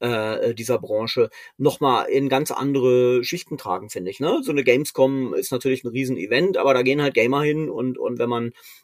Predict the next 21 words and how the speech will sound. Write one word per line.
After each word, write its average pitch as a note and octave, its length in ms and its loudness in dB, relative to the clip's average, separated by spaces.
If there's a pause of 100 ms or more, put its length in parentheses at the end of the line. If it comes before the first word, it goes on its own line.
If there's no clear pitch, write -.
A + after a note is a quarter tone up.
(140)
äh, B2 300 0
in C3 320 0
so B2+ 180 -2
einem, A2+ 480 -2
ähm, G#2+ 580 -4
äh, G#2 220 0
an A2+ 140 -10
so A#2 80 -8
einem A2 180 -8
Ort G#2 380 -4
wie A#2 80 -6
dem, F#2 460 -8
äh, F2 260 -2
Zack, - 340 -2
wo G#2+ 160 0
eben G2+ 160 -2
ganz F#2+ 180 -14
viel F2 280 -16 (120)
Konzerte B2 640 2
und G#2+ 200 -4
andere, B2+ 340 -2